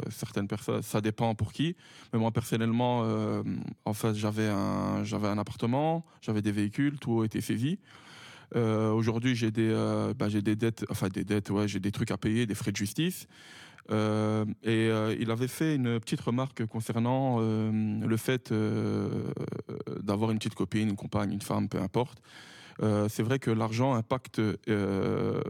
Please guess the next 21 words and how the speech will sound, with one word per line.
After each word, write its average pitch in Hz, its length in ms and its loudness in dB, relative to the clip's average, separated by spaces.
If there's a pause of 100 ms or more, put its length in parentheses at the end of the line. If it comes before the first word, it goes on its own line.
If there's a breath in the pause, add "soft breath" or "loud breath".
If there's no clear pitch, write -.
(220)
peut 151 160 2
impacter, 139 480 0
ça 113 160 0
dépend. 117 440 2
Après, 107 220 -2
ça 117 140 0
dépend, 107 560 0
euh, 104 40 -2 (680)
comment 104 240 2
dire, 104 260 0
euh, 101 440 0 (1500 loud breath)
par 117 120 -4
exemple, 117 180 0
moi, 120 100 4
j'ai 117 140 0
un 113 80 0
fils 139 320 -4
qui - 160 -2
a 95 80 -2
cinq 127 320 -2
ans. 175 200 -2